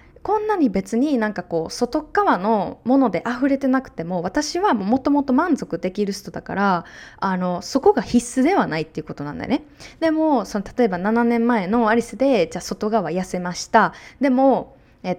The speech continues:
と、じゃあ外側痩せました。二十キロ痩せました。で、よっしゃ、着たいもの着れるってなったら、きっとね、そこに、あの、自分の幸せを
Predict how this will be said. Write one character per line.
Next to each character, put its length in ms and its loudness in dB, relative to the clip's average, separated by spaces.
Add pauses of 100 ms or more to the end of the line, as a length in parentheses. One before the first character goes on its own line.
と、 640 2 (380)
じ 80 -4
ゃ 40 0
あ 40 -10
外 240 -2
側 140 4
痩 120 2
せ 160 -6
ま 140 -2
し 140 -10
た。 240 6
二 180 0
十 100 2
キ 140 -6
ロ 60 -4
痩 60 -6
せ 140 -12
ま 80 -12
し 80 -14
た。 120 -12 (360)
で、 240 0 (320)
よ 80 -2
っ 40 0
し 120 -4
ゃ、 80 -8
着 100 -14
た 100 0
い 40 2
も 100 2
の 120 -2
着 100 -8
れ 120 2
る 240 2
っ 40 -20
て 100 -8
な 100 0
っ 120 -6
た 100 2
ら、 360 4 (520)
き 120 2
っ 40 -6
と 140 -4
ね、 60 -4
そ 160 -2
こ 100 4
に、 400 -2 (300)
あ 160 -4
の、 60 -8
自 200 -4
分 220 0
の 260 2
幸 440 -4
せ 160 -6
を 340 2